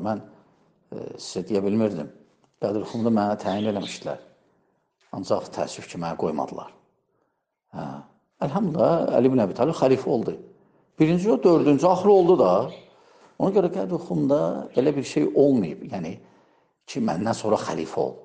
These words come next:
Orada sadəcə başqa incilik var idi Əliyə qarşı. Peyğəmbər sallallahu əleyhi və səlləm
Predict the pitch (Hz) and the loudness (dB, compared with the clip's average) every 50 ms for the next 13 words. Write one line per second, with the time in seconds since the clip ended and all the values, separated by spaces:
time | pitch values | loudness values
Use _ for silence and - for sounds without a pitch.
0 | - _ - - - - - - - - - 170 160 127 131 127 123 110 - - | -20 _ -12 -10 -4 -2 -2 -4 -4 -2 0 0 2 2 2 2 0 -2 -2 -2
1 | - 139 - 117 120 113 98 113 113 123 117 104 95 85 85 90 82 80 82 98 | -2 0 0 0 0 0 0 2 2 4 4 4 2 2 2 0 0 0 0 -2
2 | 101 98 95 85 80 - - 135 156 180 - - - - - _ _ _ _ - | -4 -2 -2 -4 -4 -2 -2 -2 -2 -2 -4 -8 -16 -20 -20 _ _ _ _ -2
3 | 127 120 127 131 135 139 135 - 123 120 120 123 120 113 - 131 135 139 151 160 | 0 2 4 4 4 2 2 2 2 4 4 4 4 2 2 -2 0 0 0 -2
4 | 151 | -4